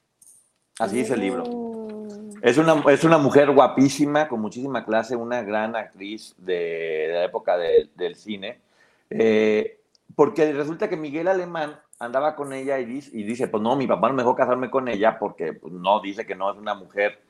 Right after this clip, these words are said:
Speaker 1: eh, de fiar", porque andaba al, al mismo tiempo con, con Luis Aguilar y con Pedro Infante. O sea,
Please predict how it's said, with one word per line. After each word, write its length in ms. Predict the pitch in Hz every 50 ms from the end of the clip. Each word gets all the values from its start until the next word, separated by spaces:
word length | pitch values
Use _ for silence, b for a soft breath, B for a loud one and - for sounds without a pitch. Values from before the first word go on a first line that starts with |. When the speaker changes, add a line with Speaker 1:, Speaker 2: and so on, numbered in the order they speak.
| b b b b b b
Speaker 1:
eh, 220 | - 101 101 98 90
de 140 | 98 98
fiar", 420 | - - 113 113 110 113 123 123 -
porque 180 | 185 156 -
andaba 320 | 104 101 104 110 123 127 123
al, 140 | 117 117 117 117 -
al 120 | - 104
mismo 260 | 107 113 120 127 123
tiempo 400 | 127 123 117 113 107 131 135 -
con, 300 | - 107 101 101 95 87 _ _
con 160 | - 117 107
Luis 180 | 107 113 113 113
Aguilar 480 | 127 117 117 113 110 110 110 113 123 135
y 60 | -
con 160 | - 110 107
Pedro 220 | - 113 113 117 127
Infante. 400 | - - 135 135 - 104 - 123
O 80 | 107
sea, 320 | - 101 92 78 - -